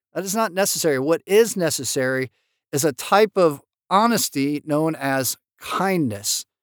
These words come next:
And we don't wanna mix kindness up here with niceness. So as we talk about this, it would be great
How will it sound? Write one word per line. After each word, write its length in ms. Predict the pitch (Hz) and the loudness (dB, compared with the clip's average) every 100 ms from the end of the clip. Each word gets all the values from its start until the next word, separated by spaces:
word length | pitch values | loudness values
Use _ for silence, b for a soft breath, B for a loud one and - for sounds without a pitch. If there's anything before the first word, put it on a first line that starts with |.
| _ _ _ _ - | _ _ _ _ -4
And 200 | 156 156 | -2 0
we 80 | |
don't 260 | 147 190 233 | 0 2 2
wanna 220 | 220 208 | 2 0
mix 320 | 180 196 - | 2 0 -2
kindness 580 | - - 190 196 185 - | -6 -2 0 2 0 2
up 160 | 160 135 | 0 -2
here 240 | 156 160 | -2 0
with 240 | 147 127 120 | 0 -2 -4
niceness. 720 | 123 147 143 117 95 - - _ _ _ _ _ _ _ | -4 -2 -4 -8 -10 -12 -12 _ _ _ _ _ _ _
So 220 | - 202 | 4 8
as 160 | 214 170 | 8 6
we 160 | 220 196 | 0 0
talk 400 | - 254 302 - | 2 4 4 2
about 360 | 156 135 131 | 0 0 0
this, 200 | 151 151 | 0 2
it 140 | 190 180 | 0 0
would 100 | 180 | 0
be 140 | 185 | -2
great 500 | 139 123 196 220 | -6 0 6 6